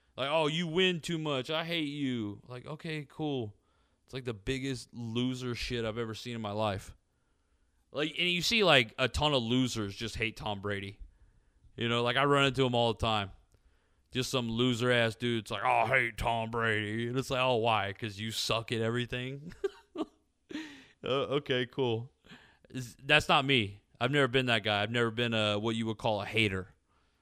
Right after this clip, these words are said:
Never like, "Oh, that guy is, oh, he's just too cool. Screw him." 'Cause that's a weirdo look to me. But that's how a lot of people feel about Tom Brady. And it's 'cause they're, they are, in fact, losers themselves.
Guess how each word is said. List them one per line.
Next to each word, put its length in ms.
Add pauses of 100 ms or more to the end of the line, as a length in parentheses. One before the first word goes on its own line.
(180)
Never 240
like, 200
"Oh, 160
that 160
guy 300
is, 280 (180)
oh, 220
he's 160
just 160
too 160
cool. 540
Screw 340
him." 440 (420)
'Cause 100
that's 160
a 40
weirdo 760
look 320
to 80
me. 280 (640)
But 40
that's 140
how 140
a 0
lot 220
of 80
people 180
feel 220
about 220
Tom 200
Brady. 320 (180)
And 120
it's 100
'cause 240
they're, 500
they 220
are, 220
in 80
fact, 320
losers 600
themselves. 680